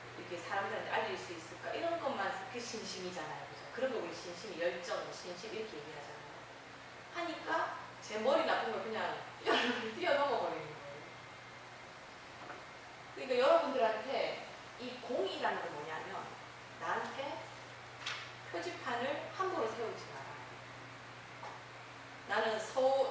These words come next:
내가 서울이다 하면 서울밖에 안 되는 거예요. 기왕 붙일 거 우주 이렇게 붙이세요. 그럼 세상이 다 내 거잖아. <laughs> 서울 붙여놓으면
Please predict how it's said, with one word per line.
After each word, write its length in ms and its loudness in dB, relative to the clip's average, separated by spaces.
내가 240 6
서울이다 440 6
하면 240 4
서울밖에 420 4
안 160 0
되는 280 -4
거예요. 200 -6
기왕 220 2
붙일 360 -4
거 480 4
우주 420 2
이렇게 240 -2
붙이세요. 300 -6
그럼 280 2
세상이 380 2
다 140 2
내 120 0
거잖아. 260 0
<laughs> 1600 -4
서울 480 10
붙여놓으면 360 6